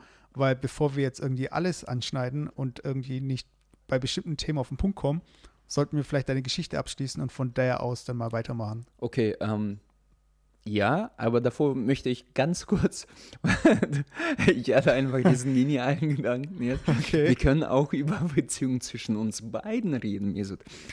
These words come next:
Speaker 2: Äh, das,
Speaker 1: Okay.
Speaker 2: das wäre so, so eine Herzangelegenheit. Aber
Speaker 1: Ich
Speaker 2: da
Speaker 1: sprech kurz mit meiner tiefen Stimme, mit meiner
Speaker 2: <laughs> Nein, nein. Aber, äh,
Speaker 1: Stimme.
Speaker 2: da, da reden wir so um die Weihnachtszeit, ich glaub so.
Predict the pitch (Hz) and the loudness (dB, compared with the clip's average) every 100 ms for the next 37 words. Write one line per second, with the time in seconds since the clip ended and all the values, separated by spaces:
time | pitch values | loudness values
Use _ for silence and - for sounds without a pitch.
0 | - - - - - 107 - - 107 117 | -18 -20 -20 -16 -8 -8 -8 -8 -6 0
1 | 113 104 - 123 - 120 117 110 117 110 | 0 -2 -2 -2 0 2 2 2 -2 0
2 | 110 107 107 - 117 107 - - 110 101 | 0 0 -2 -6 -6 -6 -4 -4 -4 -2
3 | 98 92 87 65 - - - - 113 120 | -4 -4 -6 -8 -16 -20 -20 0 6 6
4 | 113 101 127 127 110 - 123 - 117 120 | 6 6 6 6 2 0 -4 -4 -4 -2
5 | 117 - - 190 190 - 127 127 - 135 | 2 6 6 4 2 0 -2 -4 -4 -4
6 | 123 135 143 143 - 151 - 131 254 247 | -4 -4 -6 -6 -6 -6 -4 -4 0 0
7 | 233 175 - - 135 - 113 110 107 104 | 4 4 4 2 -4 -2 -2 0 2 -2
8 | 104 - - - - 123 123 123 - 120 | -6 -12 -16 -6 4 6 8 6 8 8
9 | 117 - - 120 117 113 123 131 131 120 | 6 2 2 4 4 4 4 4 4 4
10 | 113 107 110 117 110 104 - 117 113 107 | 4 2 -2 0 0 0 -2 0 2 0
11 | 104 101 101 - - 101 107 107 87 82 | 0 0 -2 -8 -8 -8 -8 -6 -4 -4
12 | - 82 | -6 -10